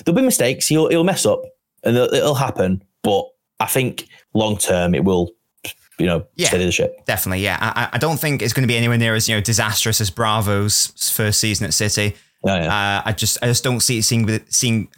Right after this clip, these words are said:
Speaker 2: I just don't see it being the same level as, you know, Alisson's first at Liverpool or Ederson's first
Speaker 1: Oh,
Speaker 2: at City.
Speaker 1: yeah,
Speaker 2: I
Speaker 1: no,
Speaker 2: think it was
Speaker 1: it
Speaker 2: somewhere in
Speaker 1: won't be.
Speaker 2: between, but then he could get, reach that level.
Speaker 1: It won't
Speaker 2: Sure.
Speaker 1: be because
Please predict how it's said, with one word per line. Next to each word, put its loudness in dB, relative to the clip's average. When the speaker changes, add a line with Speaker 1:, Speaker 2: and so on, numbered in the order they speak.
Speaker 2:
I -16
just 0
don't 0
see 0
it -2
being 0
the 0
same 2
level 0
as, -2
you 2
know, 0
Alisson's -2
first -2
at -2
Liverpool -2
or 0
Ederson's -2
first 2
Speaker 1:
Oh, 2
Speaker 2:
at 2
City. 2
Speaker 1:
yeah, 2
Speaker 2:
I -2
Speaker 1:
no, 0
Speaker 2:
think 0
it 0
was 2
Speaker 1:
it 0
Speaker 2:
somewhere 2
in 0
Speaker 1:
won't 0
be. 0
Speaker 2:
between, 0
but -2
then 0
he 0
could -2
get, -2
reach 0
that -2
level. -4
Speaker 1:
It 0
won't 2
Speaker 2:
Sure. 2
Speaker 1:
be 2
because 0